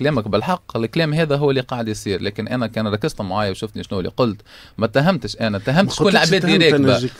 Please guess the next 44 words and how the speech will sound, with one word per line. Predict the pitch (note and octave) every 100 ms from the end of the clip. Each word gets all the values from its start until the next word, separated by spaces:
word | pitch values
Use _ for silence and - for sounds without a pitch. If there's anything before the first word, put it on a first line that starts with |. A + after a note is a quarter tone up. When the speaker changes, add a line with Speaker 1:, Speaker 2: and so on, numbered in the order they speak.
| -
Speaker 1:
العباد | B2 E3+
اللي | C#3+ D3
راكبه، | C3+ A2 G2
Speaker 2:
جو | A2+
Speaker 1:
لكن | A2+
Speaker 2:
سي. | G#2+
Speaker 1:
عرفت | F3+ D#3
نقول | A2 A2
لك، | F#2 C#3
Speaker 2:
عندك. | G#3+ C#3 - - -
Speaker 1:
كلامك | D#3 E3 C#3
صحيح، | - F#3+ D3+
معقول | G#2+ G#2+ E3+ D#3
ياسر | C3 F#2+
كان | G2 A#2 G#2 G2+
بعده | A#2+ A2+
العباد | G2+ G2 G2
الكل | G2+ E3+ B2+
شكون | -
اللي | F#3+ A2
باش | G#2+
يشد | G#2
الساحه | G2+ - G#2
الاعلاميه، | - F#2 F#2 F2+ F#2 - - -
لكن | A#2+ E3+ - C3 - _ - - - -
ينجموا | A2+ F#3 C3+ A#2
يطلعون | B2+ C3 B2+ B2+
اليوم | F2 F2+ B2 G2
هذوما | F#2 F#2 F#2
الناس | E2+ B2+ -
يقولوا | B2 G3+ C#3 A2
رانا | C3+ A2+
ه-، | A#2+
باش | A2+ A2
ياخذوا | G#3 - D#3
مصداقيه | D#3 A#2+ B2+ G3 D#3+
وياخذوا | D#3 G3+ C3+ C3
معناتها | C3 F#3 D#3 C#3+ C3+
شرعيتهم | C3 C#3+ C#3+ D#3 C3
من | A#2
الشعب، | A2 D3 B2
والشعب | F#3+ - D#3+ D3+
يولي | B2+ C3
يحبهم، | G2 D#3+ G#2+ G2